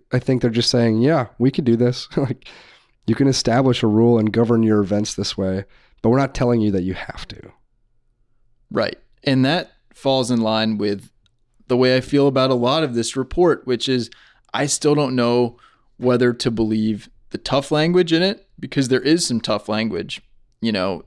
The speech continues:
Speaker 2: i-, and I think the U S G A, to the U S G A, this is a big deal. They're sort of saying, "Look, distance has been increasing for a hundred and twenty years. We've been talking about this literally for a century, but this is the first time we're,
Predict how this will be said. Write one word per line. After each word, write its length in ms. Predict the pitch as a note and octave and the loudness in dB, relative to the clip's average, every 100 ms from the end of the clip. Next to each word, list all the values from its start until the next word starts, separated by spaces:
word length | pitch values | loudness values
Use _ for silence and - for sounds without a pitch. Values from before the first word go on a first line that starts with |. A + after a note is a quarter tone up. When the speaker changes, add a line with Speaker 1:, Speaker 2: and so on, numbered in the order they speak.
| - | -16
Speaker 2:
i-, 260 | A2 - F#2 | -16 -14 -8
and 240 | C3+ C3 B2 | -4 -4 -2
I 180 | B2+ C3 | -2 -2
think 260 | F#3 F#3 | -2 -2
the 80 | B2+ | 2
U 100 | C3+ | 2
S 140 | C3+ - | 2 -2
G 200 | - B2 | -2 2
A, 140 | C3+ | 0
to 120 | - | -2
the 100 | C#3 | 0
U 100 | F3+ | 2
S 140 | F#3+ - | 0 0
G 140 | D3+ | 2
A, 100 | C#3+ | 2
this 220 | A#2 A#2+ | 2 -2
is 120 | A#2 | -4
a 40 | A2 | -4
big 240 | A2+ G#2+ | -2 -2
deal. 320 | G#2 A2+ - - _ _ _ _ - | -2 -4 -4 -12 _ _ _ _ -4
They're 120 | D#3 | -4
sort 260 | - F3+ C3+ | 0 0 0
of 80 | |
saying, 360 | A#2 B2 A2+ G#2+ | 0 0 0 0
"Look, 300 | A#2 - - _ _ _ _ _ _ | 0 -2 -6 _ _ _ _ _ _
distance 340 | - F3 F#3 D3 | -2 -2 -2 0
has 120 | C3 | 0
been 140 | A2 A2+ | 2 0
increasing 540 | C3 A#2 G2 - F#2 | 0 -2 -2 -2 -6
for 220 | - F2 | -4 -4
a 40 | D#2 | -2
hundred 260 | C3+ A#2+ | 0 0
and 100 | G#2+ | 0
twenty 240 | - A2+ G#2 | 0 -2 0
years. 360 | G#2+ G2+ G2 | 0 -2 -2
We've 140 | A#2+ B2 | -2 0
been 160 | A#2 | -4
talking 380 | G#2+ G#2+ A2 B2+ | -2 -4 -4 -2
about 260 | A#2 A#2 B2 | 0 0 0
this 220 | A#2+ - | -2 -2
literally 440 | A#2 B2 A#2 G#2+ | -2 0 2 0
for 220 | - G#2 G2+ | -4 -6 -6
a 60 | |
century, 640 | - - A2 - C3 D3+ - - _ - _ _ | -4 -2 -2 0 0 0 -4 -20 _ -20 _ _
but 180 | - - | -8 -2
this 200 | B2+ - | -2 -2
is 100 | A#2 | -4
the 100 | G#2+ | -6
first 400 | - A#2+ A2+ - | -4 0 0 0
time 280 | A2+ A2 G#2+ | -2 -2 -2
we're, 180 | G2 | -4